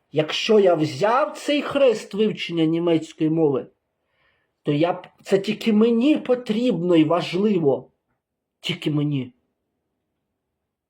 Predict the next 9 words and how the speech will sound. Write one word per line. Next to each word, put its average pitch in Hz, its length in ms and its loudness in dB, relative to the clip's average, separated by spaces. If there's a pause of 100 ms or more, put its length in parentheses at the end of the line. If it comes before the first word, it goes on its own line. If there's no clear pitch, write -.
(640)
І 175 100 -4
я 190 240 2
свої 180 420 0
слова, 214 760 0 (120)
такі 165 320 -4
ключові, 208 680 -2
масштабні, 151 840 -2 (240)
намагаюсь 170 680 0
дотриматися. 139 920 -8